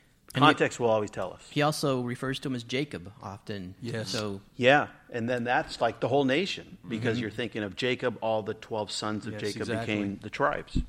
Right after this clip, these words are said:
Speaker 1: Mm-hmm. So as we, as we kind of look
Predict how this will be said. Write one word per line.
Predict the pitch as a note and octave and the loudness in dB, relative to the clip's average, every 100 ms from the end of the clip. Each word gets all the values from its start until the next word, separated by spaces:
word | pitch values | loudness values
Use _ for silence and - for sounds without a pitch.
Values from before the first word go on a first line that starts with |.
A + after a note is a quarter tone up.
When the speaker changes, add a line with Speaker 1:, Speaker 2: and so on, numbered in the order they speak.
| - | -6
Speaker 1:
Mm-hmm. | G#2+ G#2+ A2+ A2 - - - - - - | -10 -8 -10 -12 -20 -20 -20 -20 -20 -10
So | - F3+ E3 - - - - - - _ _ _ | 0 2 2 -4 -20 -20 -18 -18 -20 _ _ _
as | - E3+ F3 | -4 -2 2
we, | F3+ D#3+ - | 2 2 -2
as | C#3 C#3+ | -4 -2
we | C#3+ | -2
kind | - F3+ | 0 2
of | D#3+ B2+ | 2 2
look | C#3+ - | -2 -2